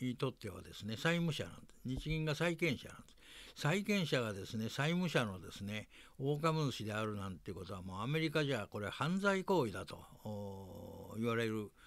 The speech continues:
そういうことなんです。しかしながら日銀がですね、えー、三菱その他の銀行の株を持っていて、みんな誰一人として驚かないんですね。「あ、そう、日銀が筆頭株主なの、へー」で終わりなんですよ。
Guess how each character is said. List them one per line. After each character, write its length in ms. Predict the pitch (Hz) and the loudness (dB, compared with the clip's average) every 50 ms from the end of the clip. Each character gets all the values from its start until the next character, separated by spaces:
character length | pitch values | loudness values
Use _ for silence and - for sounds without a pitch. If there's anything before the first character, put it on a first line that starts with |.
| - - - | -20 -18 -8
そ 200 | - - 175 180 | -2 0 2 4
う 60 | 180 | 6
い 60 | 180 175 | 6 6
う 100 | 170 160 | 6 6
こ 80 | 156 147 | 4 2
と 100 | 131 127 | 2 0
な 100 | 95 80 | -2 -2
ん 60 | - | -6
で 60 | - | -12
す。 140 | - - - - - - - - - | -16 -18 -20 -20 -20 -20 -20 -20 -18
し 80 | - - | -4 0
か 100 | - 156 | 2 2
し 100 | 143 165 | 4 4
な 100 | 170 156 | 2 2
が 100 | 143 131 | 4 4
ら 100 | 120 117 | 2 2
日 320 | 117 123 139 147 - - - - | 2 2 4 4 2 0 2 2
銀 240 | - 165 151 147 180 | 2 4 4 4 4
が 140 | 170 151 143 | 4 4 4
で 120 | 123 110 | 4 2
す 120 | - - 104 | -2 -2 -2
ね、 240 | 107 107 110 107 - - - - - - - - - | -2 -2 -2 -4 -6 -10 -14 -14 -14 -14 -14 -8 -2
え 100 | - 127 | 0 2
ー、 40 | 127 | 2
三 120 | 127 131 | 2 2
菱 320 | 120 - 160 151 139 123 - | 2 2 2 2 2 0 -2
そ 160 | - - 131 | 0 0 2
の 120 | 135 143 | 2 2
他 120 | 127 135 120 | 2 2 2
の 140 | 113 113 104 | 2 2 0
銀 240 | 101 117 120 120 | 0 0 0 0
行 180 | 107 - 120 120 | 0 0 0 0
の 140 | 117 117 107 | 0 0 0
株 260 | - 123 120 120 120 | 0 0 2 2 2
を 120 | 117 117 | 2 2
持 140 | 117 120 123 | 2 2 0
っ 40 | 117 | -2
て 560 | - - - - 104 98 98 98 95 101 101 | -4 -6 -6 -4 -2 -2 -2 -4 -4 -4 -4
い 100 | 98 98 | -4 -4
て、 140 | 95 - 113 | -4 -2 0
み 160 | 104 113 143 | 2 4 4
ん 120 | 151 151 151 | 4 4 4
な 220 | 147 143 139 123 110 113 113 - 117 113 | 4 4 2 0 -2 -6 -12 -12 -2 2
誰 200 | 170 196 196 175 | 4 6 6 4
一 80 | - | 4
人 220 | - - 190 170 156 | 2 4 4 4 4
と 140 | - 165 | 4 2
し 80 | 147 - | 2 2
て 80 | - 143 | 0 0
驚 400 | 127 135 143 156 170 160 160 147 | 2 4 4 6 6 6 6 4
か 120 | 160 151 | 4 2
な 120 | 120 87 | 2 0
い 60 | 82 85 | -4 -8
ん 60 | 85 | -14
で 60 | - | -16
す 120 | - - | -14 -8
ね。 200 | - 113 131 127 - - - - - - | -4 -4 -4 -4 -6 -12 -20 -14 -2 0
「あ、 140 | 190 190 | 0 0
そ 380 | 160 - - - 185 160 - - - - - - - | 0 -2 -2 2 4 4 4 2 -2 -16 -16 -6 -2
う、 40 | 143 | 0
日 220 | 151 147 156 180 | 0 0 0 0
銀 240 | 175 180 180 175 170 | 2 2 2 4 4
が 140 | 165 165 151 | 4 4 4
筆 120 | 151 - - | 2 0 0
頭 180 | - 175 165 151 | 4 4 4 6
株 340 | 156 160 156 151 151 135 107 | 6 4 4 4 2 2 0
主 100 | - 110 | 0 -2
な 120 | 104 98 | -2 -2
の、 80 | 92 92 | 0 4
へ 380 | - 170 175 170 165 165 160 | 6 6 8 8 8 8 6
ー」 20 | 151 | 4
で 60 | 120 | 4
終 100 | 110 101 | 2 2
わ 100 | 101 104 | 2 2
り 80 | 104 101 | 0 0
な 100 | 98 90 | -2 -4
ん 100 | 80 - | -6 -10
で 80 | - | -12
す 120 | - - - | -14 -16 -18
よ。 80 | - | -18